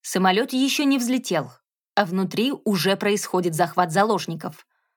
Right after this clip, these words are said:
Наото, оставшаяся снаружи, чувствует, здесь что-то не так.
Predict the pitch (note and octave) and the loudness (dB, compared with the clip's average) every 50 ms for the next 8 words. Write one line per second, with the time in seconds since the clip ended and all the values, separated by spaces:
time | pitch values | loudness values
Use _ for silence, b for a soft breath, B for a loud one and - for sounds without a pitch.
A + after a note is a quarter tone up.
0 | _ _ _ _ _ - F#3+ F#3+ G3 A#3+ C#4+ E4+ F4 D#4+ D#4+ F#3 E3 D#3+ - - | _ _ _ _ _ -4 0 0 2 4 4 4 4 2 2 0 -2 -2 -2 -4
1 | F#3+ F#3 - - B3+ B3 - - G#3 G3 F#3+ F#3 F#3+ F#3 - - G3+ G#3 A3+ A3+ | -4 -4 -2 -2 -2 -2 0 0 -2 -2 0 0 -4 -4 -2 0 0 0 2 2
2 | F#3+ D#3 D#3 D3 - _ _ _ _ _ _ _ _ _ - - D#4 B3 - - | 0 -2 -4 -8 -10 _ _ _ _ _ _ _ _ _ -4 -2 -2 -2 -2 -4
3 | - D#3+ D#3 D3+ D3+ D3+ - _ _ _ _ - G#3 F#3+ F3 D#3 D3+ F#3+ G#3 A#3+ | -6 -4 -4 -4 -6 -8 -14 _ _ _ _ -2 0 0 0 0 0 0 0 -2
4 | - - - - - F#3+ F3 E3+ F3 F3+ F#3 F3+ - E3+ D3+ - - - | -4 -8 -8 -4 -2 -2 -2 -2 -2 -2 -2 0 0 -2 -2 -2 -6 -20